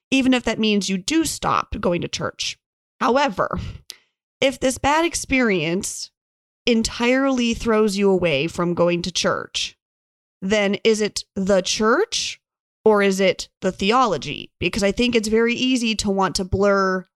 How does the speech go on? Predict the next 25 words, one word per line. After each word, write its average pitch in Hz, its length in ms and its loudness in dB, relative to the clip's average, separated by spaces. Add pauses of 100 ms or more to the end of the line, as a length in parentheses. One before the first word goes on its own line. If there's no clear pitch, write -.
(100)
the 190 80 2
lines. 175 600 -4 (640)
It 202 140 0
could 247 260 0
be 208 500 0 (220)
the 220 180 0
theology 254 680 2
is 240 120 2
great, 226 480 0
but 202 140 0
maybe 226 580 0 (200)
it 214 80 2
was 214 200 2
a 175 60 2
shit - 360 -2
pastor, 190 680 -2 (440)
or 208 440 6
maybe 220 680 2 (160)
the 202 180 0
church 226 440 -2
community 226 420 2
itself 202 420 -2
is 285 120 -2
great, 339 300 0
but - 260 -2